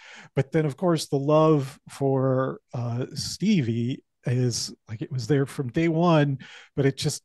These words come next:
it's getting bigger. I'm like, "Wow, okay, this is a kind of love I've never experienced before." I get to wake up every day and feel into this, participate in it, and be,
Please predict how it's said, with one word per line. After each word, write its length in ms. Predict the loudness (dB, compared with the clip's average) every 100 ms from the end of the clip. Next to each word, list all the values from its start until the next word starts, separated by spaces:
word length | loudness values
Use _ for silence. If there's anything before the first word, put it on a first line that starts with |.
| -10
it's 200 | -10 -10
getting 360 | -6 -4 -4 0
bigger. 300 | 0 2 0
I'm 100 | 0
like, 180 | -6 -8
"Wow, 380 | -6 -2 -2 -4
okay, 300 | -4 -4 -4
this 240 | -4 -4
is 120 | -2
a 40 | -4
kind 320 | 2 2 2
of 100 | 4
love 200 | 4 4
I've 140 | 0
never 240 | 0 2 2
experienced 460 | 0 0 0 0
before." 420 | -6 0 4 4 2 _ -6
I 100 | -2
get 180 | 0
to 80 | 0
wake 260 | 2 2 2
up 160 | 0 0
every 260 | -2 0
day 280 | 2 4 4
and 220 | 0 -4 -6
feel 360 | -2 2 4
into 280 | 4 4 0
this, 260 | 0 -2 -4
participate 760 | -4 0 0 -2 0 2 2
in 140 | 0 0
it, 140 | -4 -8 -20 -10
and 180 | -8 -4
be, 360 | -2 -2 -2